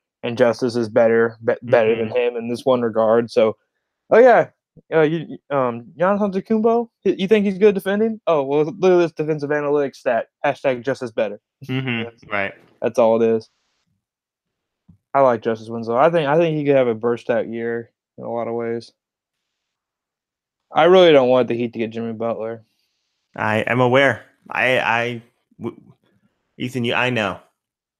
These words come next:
Speaker 2: No, you don't. But if, so if anything, this is good news that thing talks have been falling through, and m-, maybe in this, you know, Pat Riley saying, "I've been trying to, twice I've tried,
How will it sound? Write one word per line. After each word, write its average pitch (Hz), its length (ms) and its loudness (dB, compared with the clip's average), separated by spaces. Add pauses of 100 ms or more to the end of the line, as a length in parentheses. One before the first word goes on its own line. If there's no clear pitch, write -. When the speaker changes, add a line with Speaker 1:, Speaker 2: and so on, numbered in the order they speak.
(120)
Speaker 2:
No, 104 140 -8
you 101 120 -6
don't. 95 280 -10 (500)
But 123 240 0
if, 135 500 -4
so 190 80 4
if 180 80 4
anything, 208 320 2
this 151 140 -4
is 151 100 -2
good 170 180 2
news 101 360 0
that 101 280 -6
thing 110 220 -6
talks - 400 -2
have 104 260 -6
been 101 320 -6 (540)
falling 107 280 2
through, 104 200 2
and 113 180 -2
m-, 131 120 0
maybe 139 520 0 (280)
in 143 340 2
this, 131 580 0
you - 60 -10
know, 110 100 -4
Pat 131 240 -4
Riley 131 300 2
saying, 127 260 -2
"I've 120 80 -4
been 120 80 -8
trying 185 380 -2
to, 127 280 -4
twice 175 460 0
I've 113 220 -4
tried, 104 520 -4